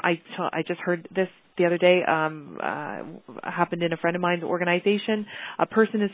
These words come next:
fired for sexual harassment. Um, does the person get to quietly walk away and, and nothing is ever said? Um, or does leadership make an announcement in a meeting to all employees explaining how the unethical act was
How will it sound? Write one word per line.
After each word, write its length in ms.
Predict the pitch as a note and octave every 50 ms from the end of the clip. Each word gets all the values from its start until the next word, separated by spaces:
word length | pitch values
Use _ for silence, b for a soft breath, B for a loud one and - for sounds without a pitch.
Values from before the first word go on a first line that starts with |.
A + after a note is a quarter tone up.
| -
fired 400 | - F3+ E3+ F3+ G3 G3+ G#3 G3 - -
for 100 | G3+ F#3+ -
sexual 340 | - F3 - - - G3 F3+
harassment. 640 | D#3+ F3 E3 E3 E3+ G3 G3 - - C3 B2 - - - - - B B B B B B B
Um, 240 | F#3 F3 E3 E3+ F3 - -
does 140 | F#3 F#3 F3+ -
the 60 | G#3+
person 380 | - - G#3 G3+ G3 - G#3 G3
get 160 | G3+ F#3 -
to 60 | -
quietly 540 | - - - E3+ E3 F3+ G3 - - G3+ F#3+
walk 340 | F3 F3 E3+ E3 E3+ - -
away 500 | F3 D#3+ D#3 D3+ E3 F#3+ A3 A#3 A#3 G#3+ -
and, 300 | E3+ E3 E3 E3+ E3 E3 - -
and 160 | - E3 D#3
nothing 320 | D#3+ D#3+ D#3+ - G3 F3+ F3
is 100 | E3 -
ever 220 | D#3+ D3+ D#3 C#3+ - -
said? 360 | - C3+ D3+ F#3 G#3+ A3 A#3+ B B B B B B B B -
Um, 400 | F3 F3 E3+ F3 F3 F3+ F3 -
or 360 | - G3+ G3+ G#3+ G#3+ G#3+ G#3+ G#3
does 460 | F3+ E3+ E3+ G3 G3 G3 G3 G3 F#3+ - - F#3
leadership 420 | F#3+ G3+ G#3 G#3+ - - F#3+ -
make 200 | F3+ F3+ F#3 -
an 80 | F#3 F3
announcement 580 | E3 D#3 D#3+ F#3+ F#3+ - - D3 C3+ C3+ -
in 240 | - E3 D#3+ D#3+ D#3+ -
a 60 | -
meeting 340 | E3+ F3 G3 G3 F3 D3 C#3 -
to 60 | D3+
all 180 | E3 E3 E3
employees 640 | E3 D#3+ - - - D#3+ D#3 D#3+ E3 E3 D3+ C#3 - -
explaining 640 | - - - - - - F#3 F#3+ G3+ G3 F#3 E3+ D#3+
how 220 | - D#3 D3+ D3 D3
the 80 | E3 D#3
unethical 500 | D3 D3+ - D3+ - - E3+ - D#3+ D3+
act 300 | - C#3 D3 - - -
was 80 | -